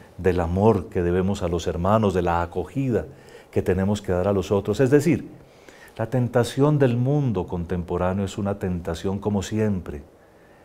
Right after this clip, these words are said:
contra la unidad que pertenece a la Trinidad y que Dios ha querido compartir con nosotros. Pero volviendo a la Biblia, les dije que íbamos a tener dos pequeñas secciones en este segundo, eh,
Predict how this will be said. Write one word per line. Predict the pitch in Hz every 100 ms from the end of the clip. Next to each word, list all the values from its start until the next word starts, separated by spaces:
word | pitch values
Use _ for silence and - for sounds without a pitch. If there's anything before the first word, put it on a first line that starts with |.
| _
contra | - 110 131 127 110
la | 101 98
unidad | 101 101 95 90 98 113 117
que | 101
pertenece | - 87 87 87 90 113 113
a | 110
la | 92
Trinidad | 87 87 85 101 139 139 - - -
y | -
que | 101 95
Dios | 90 95 98
ha | 90
querido | 95 95 98 95
compartir | - 85 78 76 - 78
con | - 78
nosotros. | 71 71 69 - - - - - - - - - -
Pero | 139 156
volviendo | 160 180 190
a | 190
la | 131
Biblia, | 110 87 92
les | 143 110
dije | 104 113 131
que |
íbamos | 107 113 107
a | 98
tener | 92 92 107 110
dos | 113 120
pequeñas | - 117 120 120 120
secciones | 123 120 - 113 117 123 - - -
en | - 85
este | 90 -
segundo, | 107 95 82 110 104 101 98 80
eh, | 95 90 90 85